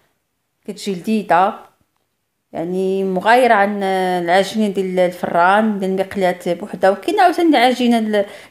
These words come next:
العاديه تقدري طيبيها في المقله وتعمريها، وكاين هذه سائله، يعني كاين لكم الاختيار، كاين بزاف د الطرق. وهذا غير شبيهه بالبيتزا،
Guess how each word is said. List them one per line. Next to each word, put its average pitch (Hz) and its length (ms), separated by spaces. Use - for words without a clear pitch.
العاديه 220 340
تقدري - 540
طيبيها 208 460
في 190 100
المقله 196 320
وتعمريها، 175 680
وكاين 508 300
هذه 415 320
سائله، 285 380
يعني 240 240
كاين 240 320
لكم 240 220
الاختيار، 196 580
كاين 190 280
بزاف - 460
د - 0
الطرق. 180 680
وهذا 190 340
غير 214 140
شبيهه 202 420
بالبيتزا، 185 600